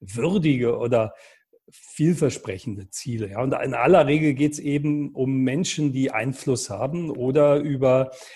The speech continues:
Wissen und Rechte verfügen, die sie besonders qualifizieren als Ziel und als, als, als, als potenzielles Opfer. Also Finanzabteilungen sind ein Ziel, Personalabteilungen sind ein Ziel und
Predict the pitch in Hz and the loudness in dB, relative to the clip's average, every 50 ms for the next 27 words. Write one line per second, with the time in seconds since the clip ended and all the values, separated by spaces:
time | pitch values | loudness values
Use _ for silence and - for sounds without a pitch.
0 | - - _ _ - 123 156 - - 175 160 165 151 - - 127 120 120 101 131 | -20 -20 _ _ -2 -2 -2 0 -2 -2 -2 -4 -4 -6 -6 -6 -4 -4 -2 -4
1 | 147 - - - 147 - - 135 - - - 160 151 147 147 143 143 147 127 127 | -4 -4 -6 -8 -8 -8 -10 -12 -14 -8 -4 0 0 2 0 0 -2 -2 -4 -2
2 | 131 131 131 127 131 135 - - - _ _ 127 127 117 113 113 123 151 147 147 | -4 -4 -2 -2 -4 -4 -6 -8 -12 _ _ -4 -4 -2 0 0 0 0 2 0
3 | - - - - - - 120 131 139 117 - 135 113 - - - - 160 190 180 | 0 -2 -6 -8 -6 -4 -4 -4 -4 -6 -6 -8 -8 -8 -10 -8 -6 -4 -2 -2
4 | 147 127 117 - 127 120 117 - - - - - - - 175 185 202 156 131 - | -2 -4 -6 -6 -8 -8 -8 -8 -10 -12 -12 -10 -6 -2 2 4 4 4 4 2
5 | - - - - _ _ _ _ - 127 127 131 123 120 - - - - - - | -4 -12 -18 -20 _ _ _ _ -8 -6 -6 -6 -6 -8 -10 -14 -18 -16 -12 -10
6 | 120 113 110 - - - - - 123 113 110 - - - - - 110 107 - - | -10 -10 -10 -10 -14 -14 -14 -12 -14 -14 -14 -14 -16 -14 -14 -14 -14 -16 -16 -16
7 | - - - - _ _ - 151 139 - 135 123 117 - 127 117 117 110 - - | -16 -16 -16 -18 _ _ -4 -4 -2 0 0 -2 -2 -2 -4 -4 -4 -4 -4 -4
8 | 151 151 151 - - 139 104 107 104 113 117 120 120 117 - - - - _ _ | -4 -4 -4 -2 -2 -2 -2 -2 -4 -6 -4 -4 -4 -4 -6 -12 -20 -20 _ _
9 | _ _ _ _ _ _ _ _ - - - - - 131 123 123 165 196 - 160 | _ _ _ _ _ _ _ _ -20 -20 -12 -8 -6 -4 -2 -2 -2 -2 -2 -2
10 | 147 - - 143 139 139 143 143 139 135 135 131 117 110 151 175 208 208 - - | -4 -2 -2 0 2 4 4 4 2 2 0 -2 -2 0 2 2 2 2 0 -4
11 | 135 131 131 135 131 123 120 113 - - _ _ _ - - - 165 151 135 147 | -6 -4 -4 -2 -2 -2 -4 -6 -10 -14 _ _ _ -12 -8 -2 0 0 0 0
12 | - 131 135 131 139 127 127 135 151 196 214 196 143 - - - 147 123 120 123 | 0 -2 -2 0 0 2 2 4 6 6 6 6 4 2 0 -2 -2 -2 0 0
13 | 127 120 120 120 117 117 110 113 131 143 147 147 147 135 120 120 120 113 - - | -2 -2 -4 -4 -6 -6 -6 -4 -4 -2 -4 -4 -6 -6 -6 -6 -6 -8 -8 -6
14 | - 170 190 190 170 - - - - - - - _ _ - 143 139 - | -2 2 4 4 2 2 0 -8 -18 -20 -20 -20 _ _ -2 -2 -2 -2